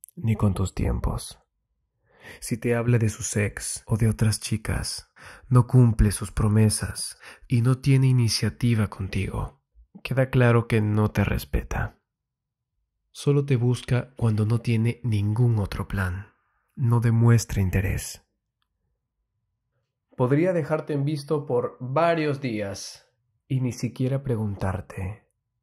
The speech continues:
si te encuentras bien. Lo sientes cada vez más y más distante. Es obvio. Las citas que tienen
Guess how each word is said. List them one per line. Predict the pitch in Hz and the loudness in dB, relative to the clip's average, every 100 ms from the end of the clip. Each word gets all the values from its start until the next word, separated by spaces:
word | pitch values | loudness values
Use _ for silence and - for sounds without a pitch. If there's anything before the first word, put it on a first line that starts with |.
| _ | _
si | - - | -12 -10
te | - | -4
encuentras | 107 104 95 - - 92 | -4 -2 -4 -2 -4 -4
bien. | - 104 98 113 - _ _ _ _ _ _ _ _ _ _ _ _ _ _ _ _ _ _ _ _ _ _ _ _ _ _ _ - - - _ - | 0 2 0 -4 -12 _ _ _ _ _ _ _ _ _ _ _ _ _ _ _ _ _ _ _ _ _ _ _ _ _ _ _ -20 -20 -20 _ -2
Lo | 123 | -2
sientes | 107 135 131 139 143 139 - _ | 0 0 0 2 0 0 -12 _
cada | - 127 127 | 0 2 4
vez | 135 143 - - _ _ 135 | 2 0 -4 -20 _ _ 0
más | 147 180 - - _ _ | 0 0 -6 -14 _ _
y | 123 | -4
más | 107 104 98 | 0 -2 -2
distante. | 98 - 101 - - - - _ _ _ _ _ _ _ _ _ - _ | -8 -8 -8 -8 -12 -16 -20 _ _ _ _ _ _ _ _ _ -20 _
Es | 127 - | -4 -2
obvio. | 117 104 95 98 _ _ _ _ _ _ _ _ _ _ _ _ _ _ - _ _ _ _ _ _ _ _ _ _ - | -4 -2 -4 -6 _ _ _ _ _ _ _ _ _ _ _ _ _ _ -20 _ _ _ _ _ _ _ _ _ _ -6
Las | 123 127 | -2 -2
citas | - 160 165 156 | -4 -8 -8 -8
que | - 139 | -6 -6
tienen | 117 101 92 92 | -4 -4 -4 -8